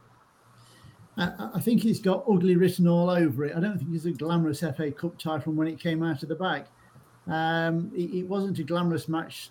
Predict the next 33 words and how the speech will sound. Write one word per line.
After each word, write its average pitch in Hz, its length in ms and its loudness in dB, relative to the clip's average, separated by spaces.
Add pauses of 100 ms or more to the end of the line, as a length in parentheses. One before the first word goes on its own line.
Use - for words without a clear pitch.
(160)
um, 151 300 -4
when 151 140 -4
they 147 80 -6
was 139 100 -4
up 165 80 -6
there 147 200 -4
a 139 40 -6
couple 143 240 -10
of 139 60 -4
weeks 151 260 -4
ago. 135 320 -8 (220)
I 156 40 -8
think 190 180 -8
it's - 80 -10
just - 140 -8 (520)
the, 90 260 -8
a, - 240 -8
a - 40 -4
grim 156 360 -2
up 185 180 -6
north 156 360 -2
F 156 160 -4
A 147 100 -2
Cup 170 240 -10
fixture, 139 480 -12 (520)
which 160 100 -4
is - 80 -12
gonna 175 120 0
be 165 120 2
a - 20 -2
bit 160 160 -6
more 156 220 -2
cloggy. 135 500 -2